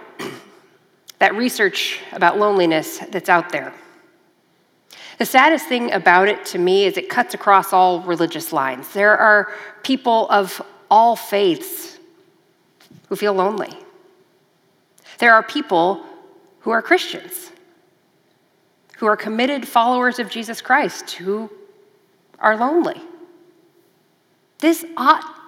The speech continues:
not be so, but it is so. It is so in the wider Christian world, and it is so here in this church.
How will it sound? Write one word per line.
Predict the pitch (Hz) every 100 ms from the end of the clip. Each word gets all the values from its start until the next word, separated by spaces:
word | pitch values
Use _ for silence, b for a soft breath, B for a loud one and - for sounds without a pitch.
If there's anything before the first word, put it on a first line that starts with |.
| - -
not | 233 254 294 - - - - _ _ _
be | 262
so, | 247 269 302 208 - - - - _ _ _ _ b b b b b b b b b b _ _ _
but | 202 190
it |
is | 262 349 -
so. | - - - - - _ _ _ _ _ _ _ _ -
It | 202
is | 214 202 202 -
so | - 202 196 226 233
in | 202 190
the | 185
wider | 175 185 185 180
Christian | - 190 - 190 180
world, | 185 233 311 - -
and | 226 254 254 247 247
it | 262 - - -
is | 254 311 302 254 - B B
so | - - 302 196 165 170 175 - - - - _ -
here | 254 240 -
in | 226 233
this | 240 -
church. | 277 285 - - -